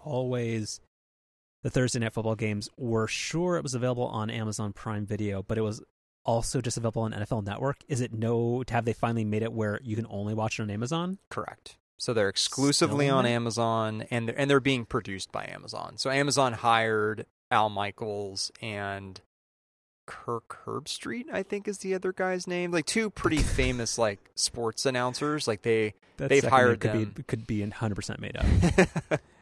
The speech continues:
Speaker 2: Uh, so yeah, these are fully Amazon produced, exclusively on Amazon. I think with one kind of asterisk to that, which is, I think if it's your home team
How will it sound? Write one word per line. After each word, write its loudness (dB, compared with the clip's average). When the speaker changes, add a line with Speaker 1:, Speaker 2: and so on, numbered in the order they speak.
Speaker 2:
Uh, -2
so -2
yeah, 6
these 2
are 6
fully 6
Amazon 0
produced, -4
exclusively 2
on 4
Amazon. 2
I 4
think 0
with 0
one -2
kind 0
of 0
asterisk 0
to 0
that, 2
which -2
is, -2
I 2
think -4
if 4
it's -2
your -6
home -10
team -4